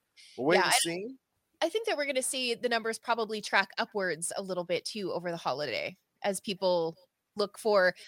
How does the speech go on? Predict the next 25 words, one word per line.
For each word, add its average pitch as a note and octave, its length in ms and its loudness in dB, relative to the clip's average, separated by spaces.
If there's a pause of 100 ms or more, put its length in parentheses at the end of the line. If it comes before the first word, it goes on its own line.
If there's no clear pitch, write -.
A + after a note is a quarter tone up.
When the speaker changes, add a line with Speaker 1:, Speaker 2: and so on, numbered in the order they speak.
(140)
Speaker 2:
a C#4 80 8
taste D#4 500 2
of B3 300 6
Christmas A#3 560 0
in A#3+ 160 2
their A3+ 180 2
show, A3+ 500 6 (300)
<laughs> - 680 -6
but G#3 180 6
not, G#3+ 320 4
you A3+ 140 -2
know, F#3+ 320 -2 (200)
all G#3 560 6
of F#3+ 200 -2
the F3+ 240 -2 (320)
boughs E3+ 400 0
being E3+ 440 -4
decked D#3 360 2
and E3 340 -6
the E3 60 0
halls D#3 360 -4
being E3 300 -8
fa - 140 -4
la C#3 160 -2
lawed. F#2 340 -8